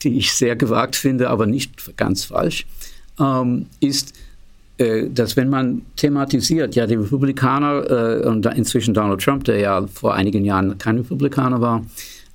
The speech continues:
ähm, sagen, führen das Wort Leben in den Mund, es ist gar nicht klar, wen sie meinen. Äh, das Leben der erwachsenen Frauen bedeutet ihnen ganz offensichtlich nichts. Und das führt uns zu einer Grundfrage des Feminismus, und ich bin der Letzte, der darüber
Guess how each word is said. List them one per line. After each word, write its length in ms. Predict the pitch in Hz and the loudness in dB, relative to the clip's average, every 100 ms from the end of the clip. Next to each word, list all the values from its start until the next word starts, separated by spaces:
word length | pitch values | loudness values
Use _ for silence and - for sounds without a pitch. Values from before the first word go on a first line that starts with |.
| - | 0
ähm, 520 | 120 117 117 110 110 - - | 2 2 0 -2 -4 -12 -10
sagen, 600 | - 117 110 107 113 117 | 0 2 2 2 0 0
führen 300 | 120 139 139 | -2 0 2
das 180 | 120 113 | 0 0
Wort 200 | 120 107 | 0 2
Leben 400 | 98 139 113 90 | 2 2 2 0
in 160 | 95 95 | 0 0
den 140 | 87 | 0
Mund, 340 | 82 113 139 - _ - - | 0 -2 -4 -12 _ -20 -4
es 140 | 113 117 | -2 0
ist 180 | - | -2
gar 160 | - 107 | 0 0
nicht 140 | 107 | 0
klar, 240 | 104 104 101 | 0 2 2
wen 140 | 95 | 0
sie 120 | 98 | 0
meinen. 380 | 85 73 - - - - | -2 -2 -8 -16 -20 -2
Äh, 280 | 117 110 104 | 0 2 0
das 280 | - 117 - | 0 0 2
Leben 500 | 123 135 131 131 - | 0 2 0 -2 0
der 160 | 117 | 0
erwachsenen 500 | 113 117 113 120 107 | 2 2 2 0 0
Frauen 540 | 101 117 127 117 143 - | 2 2 2 0 -2 -6
bedeutet 360 | 117 120 117 120 | 0 0 2 2
ihnen 240 | 113 104 | 2 2
ganz 240 | 98 117 127 | 2 0 0
offensichtlich 640 | 123 110 117 95 95 - | 0 2 0 -2 -4 -4
nichts. 460 | 90 90 - - - - - - - - - - - - - - - | -4 -4 -6 -10 -14 -20 -20 -20 -20 -20 -20 -20 -20 -20 -2 2 4
Und 120 | 117 | 4
das 180 | 127 - | 2 2
führt 200 | 147 147 | 2 2
uns 200 | 135 - | 0 2
zu 80 | 127 | 2
einer 160 | 110 | 2
Grundfrage 540 | 120 135 131 120 110 104 | 2 0 2 0 2 2
des 160 | 101 | 2
Feminismus, 640 | 120 107 113 135 113 101 110 | 2 2 2 0 0 0 0
und 140 | 104 | 0
ich 140 | 104 | 0
bin 140 | - 113 | 0 2
der 120 | 110 | 2
Letzte, 320 | 120 120 117 | 0 0 -2
der 180 | 101 104 | 2 2
darüber 420 | 110 110 104 104 | 2 0 2 0